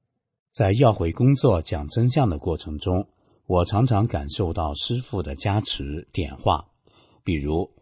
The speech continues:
一次回家给妻子做饭时，我突然想起某某政府依申请政府信息告知书是法规的性质，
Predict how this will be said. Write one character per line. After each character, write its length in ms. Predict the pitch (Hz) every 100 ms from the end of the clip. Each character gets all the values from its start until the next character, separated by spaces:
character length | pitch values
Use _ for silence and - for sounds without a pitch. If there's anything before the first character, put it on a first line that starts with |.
| _ _
一 140 | 98
次 180 | 101 113
回 240 | 90 78 78
家 280 | 117 113
给 200 | 123 80 71
妻 240 | - 127
子 160 | 127 69
做 200 | - 95
饭 220 | 160 170
时， 340 | - 95 78 - _ _ _
我 240 | - 82 82
突 180 | 151
然 200 | 143 95
想 280 | 104 78 90
起 320 | 120 80 73 - _ _ _ _
某 200 | 87 143
某 200 | 120 80
政 240 | 151 143
府 360 | 127 73 67 -
依 240 | 117 113 120
申 240 | - 156
请 240 | - 76
政 200 | 78 156
府 220 | 127 - 76
信 240 | 107 82
息 220 | - 110
告 240 | 117 80 71
知 200 | - 95
书 380 | - 117 131 - _ _ _
是 240 | - 95
法 280 | 85 78 67
规 180 | - 135
的 140 | 104
性 240 | - 95 76
质， 240 | 71